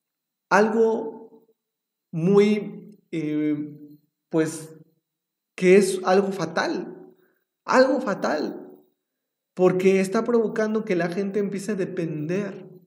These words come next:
Y obviamente cuando dependas vas a comprar más. ¿Y qué pasa, amigo o amiga? Que nuestras bolsas están siendo afectadas. El bolsillo, tu bolsillo está siendo afectado. ¿Por qué?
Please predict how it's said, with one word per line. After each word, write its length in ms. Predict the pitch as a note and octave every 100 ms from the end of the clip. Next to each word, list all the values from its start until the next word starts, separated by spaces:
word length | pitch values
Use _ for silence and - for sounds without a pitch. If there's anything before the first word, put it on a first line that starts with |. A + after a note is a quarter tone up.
| _ _ _ -
Y 120 | E3
obviamente 480 | F#3 G3+ G3+ G#3 G3+
cuando 260 | F3+ D3+
dependas 640 | D#3 D#3 F#3+ G3 G3 G#3 G3+
vas 180 | F#3
a 100 | F3+
comprar 440 | - E3 F3+ F#3+ F3+
más. 460 | F#3+ - A3 - - - - - _
¿Y 100 | F#3+
qué 140 | F3+ D4
pasa, 360 | D#4 D#4+ C#4+
amigo 300 | G#3 A#3 G#3+
o 40 | G3
amiga? 440 | F#3 F3+ D3+ D3
Que 880 | F3+ E3+ E3+ E3+ E3+ - - - - _ -
nuestras 420 | F3 F#3+ A3 G#3
bolsas 400 | A3 B3 B3 A#3
están 320 | G#3 - A3+
siendo 220 | A3 A#3 A#3
afectadas. 880 | A#3 - - G3 A#3 F3 E3+ - - _
El 200 | - F#3
bolsillo, 680 | F3+ F#3+ F#3 - C4 A#3+ F3
tu 100 | F3
bolsillo 420 | E3+ E3+ A3+ A#3+
está 220 | B3 B3
siendo 240 | A#3+ A#3+ A3+
afectado. 680 | F3+ E3+ - G#3 A3+ F#3
¿Por 220 | E3+ E3 D#3+
qué? 440 | A#3+ A#3 - -